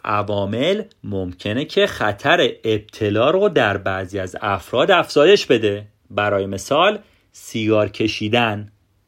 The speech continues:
اضافه وزن، رژیم غذایی سرشار از غذاهای ترش و شور، نوشیدن الکل به طور منظم، جراحی معده،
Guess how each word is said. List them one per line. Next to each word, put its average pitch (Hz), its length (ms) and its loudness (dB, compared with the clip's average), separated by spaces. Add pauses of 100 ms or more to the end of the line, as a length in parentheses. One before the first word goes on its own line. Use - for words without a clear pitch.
(180)
اضافه 104 600 -2
وزن، 107 560 0 (460)
رژیم 104 720 -2
غذایی 107 720 0
سرشار 104 720 0
از - 280 -4
غذاهای 107 680 2
ترش - 400 -2
و 98 60 0
شور، 185 460 4 (480)
نوشیدن 101 680 -6
الکل 107 560 2 (320)
به 104 120 2
طور 135 280 0
منظم، 202 680 2 (500)
جراحی 95 640 -2
معده، 208 560 4